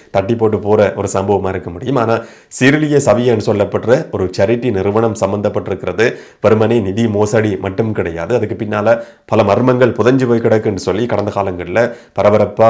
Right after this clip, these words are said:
அதிகம் பேசப்பட்டிருந்தது. அதை பற்றின விசாரணைகள்ல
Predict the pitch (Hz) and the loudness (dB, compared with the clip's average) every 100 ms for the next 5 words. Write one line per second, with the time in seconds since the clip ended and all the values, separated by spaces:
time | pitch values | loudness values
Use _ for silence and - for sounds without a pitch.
0 | 98 101 107 104 110 90 95 98 - 95 | 2 0 -2 0 -2 -4 -6 -4 -2 -4
1 | 90 85 104 113 101 107 107 - - - | -6 -8 -4 -2 -4 -4 -6 -6 -14 -10
2 | 101 123 123 131 123 101 85 | 0 4 4 4 2 0 0